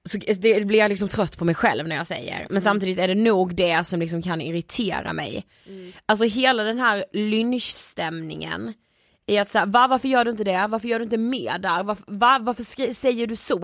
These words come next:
Speaker 1: Varför gör du fel? Tänk, tänk på det här."
Speaker 2: Mm.
Speaker 1: Alltså alla de här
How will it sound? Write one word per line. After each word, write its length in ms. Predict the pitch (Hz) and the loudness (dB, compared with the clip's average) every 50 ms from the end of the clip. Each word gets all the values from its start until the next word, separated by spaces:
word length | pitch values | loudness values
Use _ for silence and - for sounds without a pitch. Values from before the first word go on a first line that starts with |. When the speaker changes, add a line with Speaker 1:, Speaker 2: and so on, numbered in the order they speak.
| 175 | 2
Speaker 1:
Varför 220 | 185 214 208 - 247 | 2 2 0 0 0
gör 140 | 240 233 220 | -2 -2 -4
du 80 | 226 | -4
fel? 400 | 220 _ - - 151 147 165 185 - 285 285 254 - | -8 _ -10 -4 -4 -2 -4 -4 -6 -10 -16 -12 0
Tänk, 280 | - 269 254 208 196 220 - | 2 2 2 2 0 -8 -4
tänk 380 | - 294 269 233 220 214 - - | 2 4 4 4 2 -2 -6 -4
på 100 | - 226 | 0 2
det 80 | 226 | 2
här." 380 | 240 262 269 - - 135 185 190 - - - - - - | 2 2 2 2 2 0 0 -2 -6 -16 -20 -20 -14 -2
Speaker 2:
Mm. 100 | 175 233 | 0 0
Speaker 1:
Alltså 180 | 240 170 - - _ _ - | 0 0 -2 -4 _ _ 2
alla 500 | - 262 269 277 277 262 233 214 196 196 | 4 4 4 4 2 -2 0 2 2 2
de 140 | 214 233 254 | 2 0 0
här 300 | 294 269 226 208 190 | 2 2 2 2 0